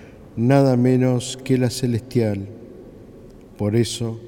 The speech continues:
Dios no se avergüenza de llamarse su Dios y, de hecho,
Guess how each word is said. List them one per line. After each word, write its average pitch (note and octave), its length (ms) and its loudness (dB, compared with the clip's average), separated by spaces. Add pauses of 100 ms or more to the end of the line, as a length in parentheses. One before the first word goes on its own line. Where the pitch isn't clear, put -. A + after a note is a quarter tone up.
(640)
Dios E3 260 4
no F3+ 140 2
se F3 140 0
avergüenza C#3+ 600 4
de B2 140 2
llamarse B2 760 -2 (120)
su - 340 -4
Dios A#2 600 -2 (640)
y, A#2 300 0 (220)
de C3+ 280 6
hecho, C3 400 -4